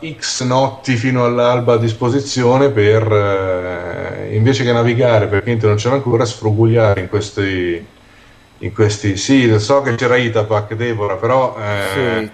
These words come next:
Speaker 1: la bolletta, eh, <laughs> era, era, non so, no, giustamente Deborah dice c'era Itapac, eh, però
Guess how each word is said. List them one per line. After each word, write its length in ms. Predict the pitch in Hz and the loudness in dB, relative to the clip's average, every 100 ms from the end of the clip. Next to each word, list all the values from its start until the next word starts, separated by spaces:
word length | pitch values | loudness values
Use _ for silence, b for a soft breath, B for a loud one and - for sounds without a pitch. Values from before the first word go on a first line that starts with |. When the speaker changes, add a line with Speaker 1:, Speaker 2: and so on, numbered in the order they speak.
| B B B - | B B B -4
Speaker 1:
la 120 | 110 | 0
bolletta, 800 | 117 120 135 117 127 120 110 110 | 2 4 2 0 0 2 2 2
eh, 340 | 113 107 113 | 0 2 0
<laughs> 100 | 110 | 0
era, 340 | 135 131 139 - | 0 0 -2 -2
era, 340 | 208 165 170 - - B B B B B - - _ _ - | -2 -2 -6 -8 -16 B B B B B -20 -20 _ _ -20
non 160 | 117 117 | -16 -10
so, 140 | 117 | -8
no, 460 | 107 110 101 95 101 | -4 -4 -6 -8 -10
giustamente 500 | 110 113 117 131 123 | -10 -6 -6 -4 -2
Deborah 300 | 110 120 113 | 0 4 2
dice 200 | 104 95 | 2 -4
c'era 240 | 92 110 107 | -4 0 0
Itapac, 540 | 101 92 87 82 - | -2 -6 -8 -10 -10
eh, 600 | 85 87 92 90 87 87 | -10 -8 -8 -8 -8 -4
però 340 | - 95 92 | 0 0 0